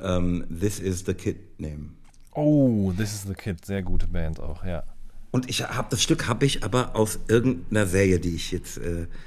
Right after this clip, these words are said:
Speaker 1: äh, während meiner Krankheit schaute. Direkt shazamt und gesagt, hier, das will ich haben.
Speaker 2: Jetzt weiß ich natürlich nicht, was mein This Is The Kid Lieblingslied ist, aber das ist auch wurscht, weil ich find, die machen einfach ganz, ganz tolle Musik.
Speaker 1: Ja.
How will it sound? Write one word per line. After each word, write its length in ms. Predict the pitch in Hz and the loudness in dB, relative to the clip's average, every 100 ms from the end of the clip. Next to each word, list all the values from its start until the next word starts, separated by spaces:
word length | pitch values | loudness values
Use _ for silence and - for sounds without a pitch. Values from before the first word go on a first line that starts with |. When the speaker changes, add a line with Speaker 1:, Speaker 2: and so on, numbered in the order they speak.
| - - - | -12 -10 -4
Speaker 1:
äh, 640 | 85 82 80 - 50 67 | -2 -2 -4 -6 -10 -8
während 220 | 82 85 78 | -6 -4 -4
meiner 200 | 82 80 | -4 -6
Krankheit 840 | - 82 85 78 - - 85 - | -6 -6 -6 -8 -8 -8 -8 -8
schaute. 320 | - 71 - - - - - - - - - - - - | -10 -10 -12 -14 -16 -18 -20 -18 -20 -20 -20 -20 -8 0
Direkt 400 | 95 95 - - | 0 0 -6 -6
shazamt 540 | 90 87 92 95 98 | -2 2 2 2 -2
und 120 | - | -10
gesagt, 340 | 85 85 82 - | -6 -4 -4 -2
hier, 180 | 82 - | -4 -4
das 340 | - 78 - - | -6 -6 -6 -12
will 140 | 80 | -12
ich 120 | 73 | -10
haben. 180 | 73 73 - - _ - _ - - - - - - - - - - - - - | -12 -14 -16 -20 _ -20 _ -20 -20 -18 -18 -16 -18 -16 -10 -8 -8 -10 0 10
Speaker 2:
Jetzt 120 | - | 12
weiß 160 | 120 120 | 12 10
ich 40 | 139 | 4
natürlich 300 | 120 143 139 | 4 4 6
nicht, 120 | 135 | 6
was 120 | 120 | 4
mein 220 | 117 139 | 4 2
This 140 | 151 139 | 2 6
Is 140 | - | 8
The 80 | 135 | 6
Kid 240 | - 151 135 | 4 -2 -2
Lieblingslied 480 | 151 165 143 135 | -2 -2 -2 -4
ist, 80 | 131 | -2
aber 100 | 117 | -2
das 100 | 120 | -2
ist 20 | - | -2
auch 180 | 90 | -4
wurscht, 400 | 101 139 156 - | 2 4 4 0
weil 120 | 107 98 | -2 -2
ich 80 | |
find, 140 | - 123 | -2 -2
die 40 | |
machen 200 | 110 113 | -2 -2
einfach 180 | 98 92 | -2 -6
ganz, 180 | 98 101 | -4 -4
ganz 140 | 107 | -4
tolle 200 | - 101 | -4 -2
Musik. 460 | 101 92 92 92 - - - - - - - - - - - - - - - - - - - - - - - - - - - - - - - - | -2 0 -2 -2 -4 -4 -2 0 -2 -6 -12 -12 -14 -12 -12 -10 -12 -10 -12 -12 -12 -12 -12 -10 -12 -14 -18 -18 -18 -20 -20 -20 -20 -20 -18 -6
Speaker 1:
Ja. 160 | 101 | -6